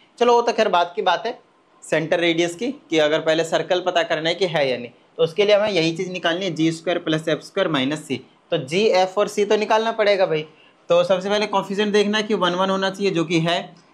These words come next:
यहाँ से जी की वैल्यू देखेंगे तो क्या होगा, इसको, इसको कंपेयर करेंगे तो इस वाले को और इस वाले को कंपेयर करेंगे तो जी की वैल्यू टू मिलेगी आपको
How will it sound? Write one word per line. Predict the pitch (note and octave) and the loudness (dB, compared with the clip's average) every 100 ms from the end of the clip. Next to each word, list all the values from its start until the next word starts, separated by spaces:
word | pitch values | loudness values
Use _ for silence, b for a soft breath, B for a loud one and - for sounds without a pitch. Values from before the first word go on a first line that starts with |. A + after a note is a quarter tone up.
| - | -4
यहाँ | D#3 F3+ | 0 0
से | G3 G#3 | 0 -2
जी | D#3+ G3+ | 0 -2
की | G3+ | 0
वैल्यू | G#3+ G#3 G#3 | 0 2 2
देखेंगे | G#3 A3 A3 | 0 0 -4
तो | A3 | 0
क्या | A3+ | 2
होगा, | G#3 F3 | 4 4
इसको, | E3 D#3+ - | 2 0 0
इसको | G3 F#3+ - F#3 | 0 0 -2 0
कंपेयर | F3 E3 F3+ | 0 2 0
करेंगे | E3+ E3+ D3+ D3+ | 2 2 2 -2
तो | D#3+ | -4
इस | D#3 | -2
वाले | E3+ E3 F3+ | 0 2 0
को | G3 | 0
और | F3+ | 0
इस | E3+ | 2
वाले | E3+ D#3+ | 0 0
को | E3+ | 0
कंपेयर | E3+ D#3+ F3 E3+ | 0 0 0 0
करेंगे | E3+ E3 E3 | 2 2 0
तो | E3+ E3+ | -4 -4
जी | C#3 E3+ | -4 -2
की | F#3+ | 0
वैल्यू | F3 E3+ F3+ - | 0 0 -2 -2
टू | F#3 | 0
मिलेगी | E3 C#3 B2+ | 0 0 0
आपको | A#2+ A2+ - | -2 -4 -10